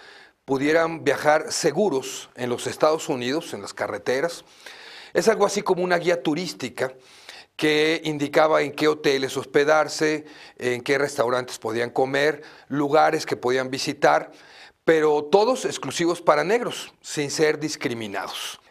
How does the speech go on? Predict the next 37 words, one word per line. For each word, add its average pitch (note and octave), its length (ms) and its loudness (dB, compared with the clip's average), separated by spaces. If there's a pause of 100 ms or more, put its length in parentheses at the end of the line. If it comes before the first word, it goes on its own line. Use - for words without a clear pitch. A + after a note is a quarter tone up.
Esta G#3+ 260 4
película G#3 520 0 (240)
cuenta E3+ 360 4
la D3+ 80 0
historia D3+ 580 2
de C3 180 0
dos F3+ 260 0
hombres C#3+ 500 -2
a B2+ 160 0
principios D3 640 -2
de B2 120 0
la A#2 120 0
década C3+ 480 0
de A#2 120 -4
los A#2 160 -6
sesentas, A3+ 580 -2 (480)
el C3 140 -2
doctor E3 540 0
Don E3+ 280 2
Shirley C#3+ 540 -4 (640)
y G3 140 0
su G#3 440 -2
chofer, F#3 640 2 (260)
que B2 200 -4
al B2 100 0
mismo D#3+ 300 -2
tiempo D3 360 0
era C#3 220 4
guarura, B2 600 0
que B2+ 100 -6
es - 100 -10
un A#2 80 -8
término A2+ 320 -4
muy A#2 160 -6
mexicano, C3 500 -6 (500)
Tony F3+ 280 2
Lip. A#3+ 220 -2